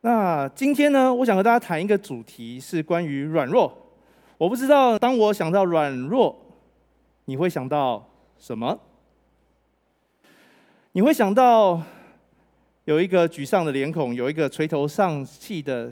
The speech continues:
身躯吗？的一个人吗？或者是你会想到失败的人？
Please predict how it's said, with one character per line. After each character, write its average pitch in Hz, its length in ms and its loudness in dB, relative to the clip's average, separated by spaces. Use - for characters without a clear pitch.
身 185 260 -2
躯 202 180 -4
吗？ 185 240 -2
的 160 120 -4
一 - 20 -6
个 175 140 -2
人 135 180 -4
吗？ 165 220 -6
或 233 120 4
者 180 120 4
是 160 480 2
你 131 120 -8
会 143 400 0
想 120 240 -10
到 127 420 -2
失 - 220 -8
败 185 180 2
的 127 80 -4
人？ 117 300 -10